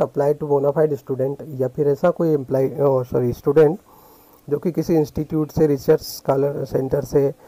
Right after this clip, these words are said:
स्कॉलर, जहाँ से scholar is not received by of stipend and invalid in article clerk under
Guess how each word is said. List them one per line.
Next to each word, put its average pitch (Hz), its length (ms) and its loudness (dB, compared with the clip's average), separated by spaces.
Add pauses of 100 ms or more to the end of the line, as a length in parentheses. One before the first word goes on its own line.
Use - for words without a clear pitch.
(300)
स्कॉलर, 139 680 2
जहाँ 139 280 0
से 139 220 -2
scholar 139 460 0
is 139 100 -10
not 135 200 -4
received 135 640 -8
by 131 280 -4 (100)
of 135 100 -4
stipend 131 600 -6 (160)
and 139 240 -4
invalid 135 440 0
in 139 60 -2
article 131 500 -4
clerk 131 280 -2 (640)
under 131 300 2